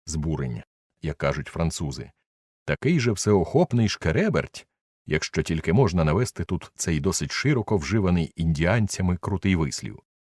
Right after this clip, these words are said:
що стався попри всі про et con, за і проти, у моїх взаєминах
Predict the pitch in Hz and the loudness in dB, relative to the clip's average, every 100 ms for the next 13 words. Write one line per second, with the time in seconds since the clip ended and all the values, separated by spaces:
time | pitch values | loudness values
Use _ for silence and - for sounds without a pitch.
0 | _ _ - - 127 - 175 139 - 110 | _ _ -10 2 2 4 2 2 2 2
1 | 147 - 110 - - 101 - 104 95 - | 4 4 0 0 0 0 0 -2 -2 -4
2 | - - 180 131 64 _ _ _ _ _ | -10 -4 0 2 0 _ _ _ _ _
3 | - - 71 - 82 76 71 65 - _ | -16 -8 -6 -6 -8 -6 -6 -10 -16 _
4 | _ _ - 113 117 98 76 98 113 82 | _ _ 2 6 6 4 2 0 2 2
5 | 73 71 | 2 -2